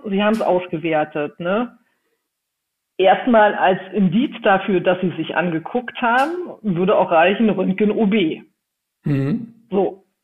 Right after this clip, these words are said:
Speaker 1: Damit wissen wir natürlich nicht, ob Sie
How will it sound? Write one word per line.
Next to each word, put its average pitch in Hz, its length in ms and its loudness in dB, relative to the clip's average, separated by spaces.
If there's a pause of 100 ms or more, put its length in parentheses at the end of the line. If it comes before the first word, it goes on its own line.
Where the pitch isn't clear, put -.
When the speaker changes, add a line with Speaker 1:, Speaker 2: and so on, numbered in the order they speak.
(1080)
Speaker 1:
Damit 202 400 4
wissen 240 220 4
wir 226 60 6
natürlich 214 340 2
nicht, 277 320 4
ob - 160 0
Sie 226 100 4